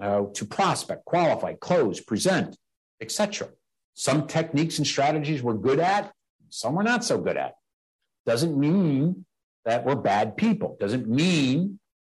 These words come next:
that we're losers. Doesn't mean that we're failures. Just means that we have to learn the tactics and strategies. That comes from a lot of role playing.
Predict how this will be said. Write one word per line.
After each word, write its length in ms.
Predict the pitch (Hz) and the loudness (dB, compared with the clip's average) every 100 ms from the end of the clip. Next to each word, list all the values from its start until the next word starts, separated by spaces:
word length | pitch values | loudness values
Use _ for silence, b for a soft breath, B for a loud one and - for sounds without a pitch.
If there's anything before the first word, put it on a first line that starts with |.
| _ | _
that 180 | 95 101 | -2 0
we're 200 | 120 135 | 2 2
losers. 640 | 175 262 180 78 - - - | 4 2 2 -2 -8 -18 -6
Doesn't 320 | 98 113 135 | -4 -2 0
mean 540 | 160 202 202 156 135 143 | 2 4 4 4 2 2
that 140 | 147 | 0
we're 120 | 170 | -2
failures. 640 | 170 269 247 123 - - - _ _ _ _ - | 0 2 2 0 -4 -14 -20 _ _ _ _ -2
Just 340 | 127 143 - | 0 0 -2
means 400 | 107 107 127 147 | 2 2 2 0
that 140 | 127 | 0
we 140 | 113 110 | 0 0
have 280 | 101 98 - | 0 -2 -2
to 60 | 113 | -2
learn 840 | 107 117 180 143 92 101 160 - _ _ _ - | 2 2 2 2 2 0 -2 -6 _ _ _ -16
the 60 | |
tactics 560 | 127 - 104 - - - | -10 -4 -4 -4 -10 -6
and 80 | 127 | -4
strategies. 720 | 196 190 123 - - - _ _ _ _ - | 0 2 2 -2 -10 -20 _ _ _ _ -2
That 260 | 117 - | -2 -2
comes 240 | - 135 135 | -2 -2 -2
from 140 | 139 | -2
a 80 | 101 | 0
lot 180 | 104 101 | 2 2
of 80 | |
role 260 | 87 127 165 | 2 2 2
playing. 640 | - 170 165 165 156 - | 2 0 2 2 0 -4